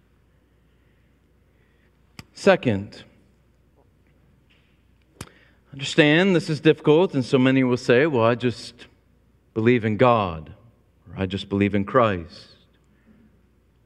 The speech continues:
The simplicity of our triune God doesn't seem so simple. Trinity is too complex. We can't wrap,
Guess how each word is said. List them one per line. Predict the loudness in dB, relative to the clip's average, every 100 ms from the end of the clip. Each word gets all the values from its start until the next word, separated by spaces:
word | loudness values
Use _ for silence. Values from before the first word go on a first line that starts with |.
| _
The | -10
simplicity | -8 -4 -2 -2 -2 0 2 2 0 -2 -8 -4
of |
our | -2 0
triune | 2 2 2 2
God | 2 2 0
doesn't | -2 -4
seem | -6 -4 -2
so | -2 -6
simple. | -4 -6 -2 -2 -2 -6 -18 _ _ _ _ _ _ -6
Trinity | -2 0 -2
is | -4
too | -4 -2
complex. | -2 -2 2 2 2 -4 -14 -20 -20 -20
We | -10
can't | -6 -2
wrap, | 2 0